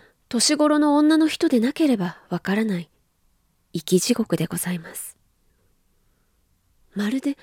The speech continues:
私が自身で、そんな浮き目にあったかのように、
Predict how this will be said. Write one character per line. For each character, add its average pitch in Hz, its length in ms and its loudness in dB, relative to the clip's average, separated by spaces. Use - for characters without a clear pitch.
私 277 360 0
が 320 80 4
自 302 160 -2
身 320 280 4
で、 185 180 0
そ 226 240 2
ん 247 80 4
な 254 100 6
浮 226 120 6
き 294 140 6
目 294 120 10
に 214 140 6
あ 226 60 6
っ - 40 2
た - 140 -4
か 190 140 0
の 175 100 4
よ 175 180 2
う 165 40 -2
に、 165 180 -10